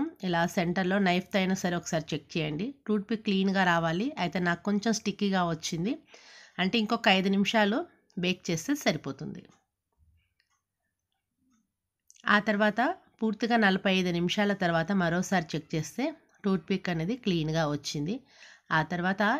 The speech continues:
ఇలా దించి ఒక స్టాండ్ మీద పెట్టి, ఆ తర్వాత ఏదైనా క్లాత్‌తో కవర్ చేసి పూర్తిగా చల్లారేంత వరకుగా సైడ్‌కు ఉంచాలి. దాదాపుగా అరగంట అయితే పడుతుందండి, ఇరవై నుంచి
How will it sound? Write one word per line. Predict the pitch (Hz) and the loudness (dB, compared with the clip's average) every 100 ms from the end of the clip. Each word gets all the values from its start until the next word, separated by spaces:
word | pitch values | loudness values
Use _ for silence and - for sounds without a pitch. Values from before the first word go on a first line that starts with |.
| 320 | -2
ఇలా | 185 175 165 | 0 2 2
దించి | 170 185 - 262 | 0 0 -2 -2
ఒక | 240 - 165 | -2 0 -2
స్టాండ్ | 160 185 170 196 | 0 0 2 2
మీద | 202 190 | 0 -2
పెట్టి, | 190 165 233 262 185 | -4 -4 -4 -4 -2
ఆ | 175 | -2
తర్వాత | 185 180 214 214 233 | 0 0 0 0 0
ఏదైనా | 202 180 190 | 0 2 0
క్లాత్‌తో | 196 190 170 185 - 208 | 0 2 2 2 -2 0
కవర్ | 185 170 170 | 0 0 -2
చేసి | 170 156 233 | -4 -4 -6
పూర్తిగా | - 208 214 220 220 220 | -4 -4 -2 0 0 2
చల్లారేంత | 202 175 170 165 165 160 156 | 2 4 2 2 -2 -2 -2
వరకుగా | 151 156 170 156 311 | -2 -4 -6 -4 -4
సైడ్‌కు | - 208 156 147 143 | 0 0 0 -2 -6
ఉంచాలి. | 143 147 143 - - - - - - | -6 -10 -12 -16 -20 -20 -20 -20 -2
దాదాపుగా | 165 175 202 196 190 277 - - | 0 2 0 0 0 0 -4 0
అరగంట | 180 185 180 180 | 0 2 0 0
అయితే | 180 220 | -2 0
పడుతుందండి, | 190 180 196 180 160 170 302 - _ _ _ _ _ _ _ - | 0 0 -2 0 0 -2 -4 -8 _ _ _ _ _ _ _ -8
ఇరవై | 175 165 | -4 -4
నుంచి | 160 170 - | -2 -4 -4